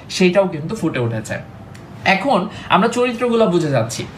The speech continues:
একদম কানেক্ট করে দেই যদি পুরো চরিত্রে, মানে ডটগুলো যদি আমি তোমাদেরকে কানেক্ট করে দিই তাহলে তোমাদের জন্য আরো ইজি হবে। একদম শর্টে, অনুপম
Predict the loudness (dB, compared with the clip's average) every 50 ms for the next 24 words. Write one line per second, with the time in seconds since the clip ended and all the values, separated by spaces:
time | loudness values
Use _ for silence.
0 | -2 0 2 2 4 4 2 2 4 4 4 4 4 2 0 -2 -2 -2 -2 -2
1 | -4 -4 0 0 2 2 2 2 2 0 2 2 2 2 0 0 0 4 4 4
2 | 4 2 0 -2 -2 -2 0 0 0 0 0 0 -2 -2 0 2 4 4 4 4
3 | 2 0 0 0 0 0 0 0 0 0 0 0 0 0 2 2 0 0 0 2
4 | 2 2 2 0 0 0 0 0 2 0 0 2 2 2 2 2 2 2 2 0
5 | 0 0 0 2 2 2 2 2 0 0 0 0 0 0 0 -2 -6 -10 -12 -12
6 | -12 -10 -4 0 2 2 2 2 0 0 2 2 4 4 4 2 -2 -6 -8 -12
7 | -16 -18 -6 -2 0 2 2 2 0 2 4 4 4 6 4